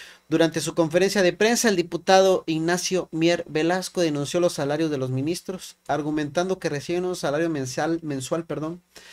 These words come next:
de doscientos noventa y siete mil cuatrocientos tres punto setenta y siete pesos y otras compensaciones.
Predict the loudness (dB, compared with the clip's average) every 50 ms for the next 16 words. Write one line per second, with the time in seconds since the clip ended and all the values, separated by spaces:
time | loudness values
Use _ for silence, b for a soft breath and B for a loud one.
0 | B B B B -8 -2 0 2 2 2 2 0 -2 -2 0 2 2 2 2 0
1 | -4 -4 -2 -2 -2 -2 -2 -2 -4 -4 -6 -4 -6 -6 -6 -6 -4 -4 -2 0
2 | -2 -2 -4 -4 -2 -2 -2 -2 -2 -6 -4 -2 -4 -4 -4 -4 -6 -8 -6 -4
3 | -2 -2 -2 -2 -4 -10 _ -4 -2 -2 -2 -2 -2 -2 -2 -2 -2 -4 -12 _
4 | -20 -12 -8 -6 -6 -4 -2 -2 -2 0 0 -2 -4 -2 -4 -4 -4 -2 -2 -2
5 | -4 -4 -6 _ -2 -2 -2 -2 -2 -4 -6 -8 -8 -10 -8 -4 -4 -4 -2 -2
6 | -4 -6 -4 -6 -8 -8 -6 -6 -8 -8 -8 -10 -12 -12 -10 -10 -10 -10 -10 -12
7 | -14 -16 -20